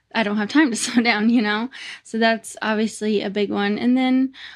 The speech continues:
also, as people that have different life situations, like, maybe the mother is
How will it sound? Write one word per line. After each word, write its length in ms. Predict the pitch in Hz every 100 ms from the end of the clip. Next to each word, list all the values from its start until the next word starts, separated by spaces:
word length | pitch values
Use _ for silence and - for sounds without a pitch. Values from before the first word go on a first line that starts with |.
| -
also, 540 | - 226 - 220 208 - _
as 340 | - 226 202 - - _ _ _ - - _
people 300 | 254 233 226
that 100 | 202
have 280 | 214 202 185
different 320 | 233 214 -
life 160 | 214 208
situations, 760 | 202 - - - - - -
like, 140 | - 196
maybe 300 | 190 190 196
the 100 | 196
mother 340 | 190 185 190
is 380 | 190 185 180